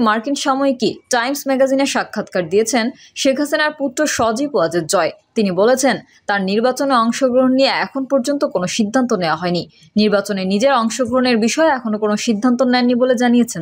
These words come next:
জয়। তিনি বলেন, "আমার কখনোই রাজনৈতিক উচ্চাকাঙ্ক্ষা ছিল না, কিন্তু বর্তমান পরিস্থিতি কে জানে, আমি এখনো কোনো সিদ্ধান্ত নিইনি।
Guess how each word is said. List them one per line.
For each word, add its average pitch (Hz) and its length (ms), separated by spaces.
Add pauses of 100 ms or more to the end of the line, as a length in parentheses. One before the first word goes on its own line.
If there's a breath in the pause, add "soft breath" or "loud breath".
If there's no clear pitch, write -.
জয়। 175 180 (560)
তিনি 196 100
বলেন, 247 340 (160)
"আমার 254 320
কখনোই 294 380
রাজনৈতিক 269 500
উচ্চাকাঙ্ক্ষা 262 580
ছিল 185 240
না, 175 180 (180)
কিন্তু 214 220
বর্তমান 185 480
পরিস্থিতি 247 440
কে 202 180
জানে, 175 320 (220 loud breath)
আমি 214 240
এখনো 262 340
কোনো 214 180
সিদ্ধান্ত 214 520
নিইনি। 180 380